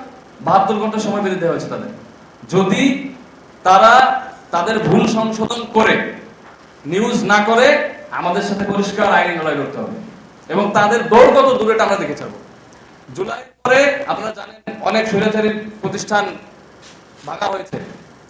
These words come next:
অনেক জায়গায় আপনার মব হয়েছে। আমরা কিন্তু কিছু মিডিয়াকে আমরা ছাড় দিয়েছিলাম,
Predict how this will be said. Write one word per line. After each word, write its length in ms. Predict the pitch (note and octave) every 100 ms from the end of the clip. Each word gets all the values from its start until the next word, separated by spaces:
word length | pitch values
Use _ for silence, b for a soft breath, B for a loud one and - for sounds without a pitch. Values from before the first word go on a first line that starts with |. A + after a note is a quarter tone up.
| _ _ _ _
অনেক 140 | G#3+ G#3 G#3
জায়গায় 300 | G#3 G#3 G3+ - - - _ _ _ _ _ _ - - C#3+
আপনার 180 | F3+ F3+
মব 120 | F#3+ F#3+
হয়েছে। 240 | F#3+ E3+ A2 - - _ - - - - - -
আমরা 220 | C#3 D#3+ F3+
কিন্তু 280 | G3 - G#3+ F3 - - - -
কিছু 160 | F3 G3
মিডিয়াকে 320 | F#3 F#3+ F#3 F#3
আমরা 120 | F#3 F3+
ছাড় 180 | F3 F3+
দিয়েছিলাম, 380 | E3+ D3 A2 G2+